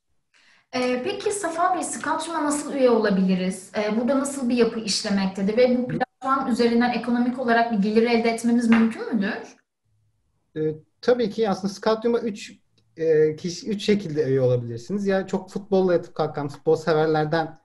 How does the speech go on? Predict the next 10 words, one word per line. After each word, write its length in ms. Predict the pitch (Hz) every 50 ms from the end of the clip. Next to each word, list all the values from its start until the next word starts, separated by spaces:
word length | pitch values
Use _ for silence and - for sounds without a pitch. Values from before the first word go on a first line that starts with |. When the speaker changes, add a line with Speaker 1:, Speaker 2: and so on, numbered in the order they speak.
| _ _ _ _ _ _ _ _ -
Speaker 2:
e, 280 | 127 123 123 123 127 143
biriyseniz 600 | 170 175 185 180 - - 160 147 190 - - - _ _ _ _ _ _
üye 200 | 165 175 185 185
olup, 460 | 175 165 160 196 202 - - _ - 139
e, 120 | 131 135
maç 320 | 147 165 180 185 - -
videoları 440 | 190 160 147 151 147 139 135 123 127
çekerek 460 | 127 - 127 131 131 147 175 175 -
ya 140 | 170 156 156
da 300 | 165 165 160 160 - -